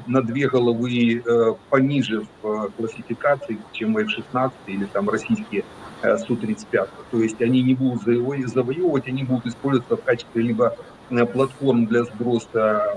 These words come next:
эм, авиационных бомб, ракет, э, той же ракеты "МИКА", очень хорошая ракета, правда, дорогущая, э, но тем не менее. М, а для "Хаммеров" французских, для "Скальпов" французских, для британских "Storm Shadow", то есть в этом, э, больше вспомогательной,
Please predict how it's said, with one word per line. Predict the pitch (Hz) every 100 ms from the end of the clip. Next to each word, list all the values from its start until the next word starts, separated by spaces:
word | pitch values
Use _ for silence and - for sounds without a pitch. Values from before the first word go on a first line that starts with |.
| -
эм, | 110 110 107 107 107
авиационных | 113 117 117 135 131 127 131
бомб, | 180 143 120
ракет, | 120 - 170 165
э, | 135 123 120
той | 135 107
же | 117
ракеты | 113 - 117 110
"МИКА", | 110 - 143 143
очень | 113 117 -
хорошая | 113 110 107
ракета, | 107 107 123 -
правда, | - 208 202
дорогущая, | 196 131 131 190 - - - - - 123
э, | 123 127
но | 143
тем | - 131
не | 131
менее. | 113 104 98 - - - - -
М, | 117
а | 120
для | 110 131 131 127 120 117 -
"Хаммеров" | 156 156 147 131 127 -
французских, | 127 120 131 120 120 110 107
для | 117 113
"Скальпов" | - 135 139 131 - 120 98 -
французских, | 113 107 117 - 107 104
для | 107 107
британских | 107 113 120 113 - - -
"Storm | 107
Shadow", | 107 156 139 131 123
то | 123
есть | 120 -
в | 135
этом, | 147 117
э, | 104 -
больше | 113 110 104 147 143 -
вспомогательной, | - 139 143 131 127 120 104 98